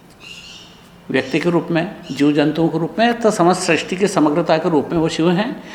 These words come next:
लेकिन वो हमको दिखाई नहीं देते क्योंकि वो अपने स्वरूप को छिपाते हैं। इसी को तिरोधान कहते हैं और वो अनुग्रह है जब परमेश्वर अपने स्वरूप को प्रकट कर देते हैं।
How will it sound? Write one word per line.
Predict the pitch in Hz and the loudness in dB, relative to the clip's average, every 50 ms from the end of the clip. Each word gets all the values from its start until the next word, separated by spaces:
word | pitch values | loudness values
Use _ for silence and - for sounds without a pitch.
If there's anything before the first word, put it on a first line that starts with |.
| - - - - | -18 -14 -4 0
लेकिन | 170 180 175 - 285 320 - - - - - - - - - - - - - - | 0 2 4 4 4 4 4 0 -8 -12 -16 -18 -20 -20 -20 -20 -20 -12 -2 0
वो | 202 | 2
हमको | 175 160 180 208 | 2 4 2 2
दिखाई | 202 180 143 143 160 185 | 2 2 2 2 2 2
नहीं | 196 202 190 | 4 4 4
देते | 170 143 - - - - - - - - - - - - - - - - - - - - - - - _ _ _ _ _ _ _ - - - - - - - _ _ _ _ - | 2 0 -2 -4 -8 -8 -10 -14 -20 -20 -20 -20 -20 -20 -20 -20 -20 -20 -20 -20 -20 -20 -20 -20 -20 _ _ _ _ _ _ _ -20 -20 -20 -20 -20 -20 -20 _ _ _ _ -12
क्योंकि | - 175 151 - 220 190 | -8 -8 -6 -4 -4 -2
वो | 160 180 220 285 - - - - - | 0 0 -2 -2 -4 -12 -12 -4 -4
अपने | 131 - 160 170 165 | -4 -2 -2 -2 -2
स्वरूप | - 165 151 139 - | 0 0 -2 -2 -2
को | - - 285 320 - - - | -6 -8 -8 -8 -10 -10 -6
छिपाते | - 151 - 135 120 120 - 135 | -6 -4 -2 -2 -2 -2 -4 -8
हैं। | 117 131 - - | -8 -8 -6 -6
इसी | 160 156 175 | -6 -6 -4
को | 170 180 | -4 -4
तिरोधान | - 147 147 165 151 156 156 196 190 | -4 0 0 0 0 0 0 -2 0
कहते | - 185 165 - 165 | 0 0 0 0 -2
हैं | 180 214 311 - - - - - - - - - - | -4 -4 -6 -10 -14 -18 -20 -20 -20 -20 -16 -8 -6
और | 180 190 | -4 -2
वो | 185 196 202 | 0 2 2
अनुग्रह | 180 160 165 175 180 214 220 208 185 | 4 4 4 4 4 6 6 6 4
है | 175 202 254 294 - - - - - - | 2 0 -2 -4 -6 -10 -14 -12 -12 -10
जब | - 160 - - | -8 -8 -8 -8
परमेश्वर | - 123 135 147 139 - 170 160 | -8 -8 -6 -8 -6 -6 -4 -4
अपने | 143 - - 160 | -4 -4 -4 -8
स्वरूप | 147 - 131 120 120 120 - - | -6 -6 -4 -6 -6 -6 -8 -12
को | - - - - - - - - - - - - - - - - - - - | -14 -14 -14 -18 -20 -20 -20 -20 -20 -20 -20 -20 -20 -20 -20 -20 -20 -16 -6
प्रकट | - - - - - | -6 -4 -4 -4 -8
कर | - - | -8 -12
देते | 113 107 98 117 - - | -12 -12 -12 -14 -18 -20
हैं। | - | -20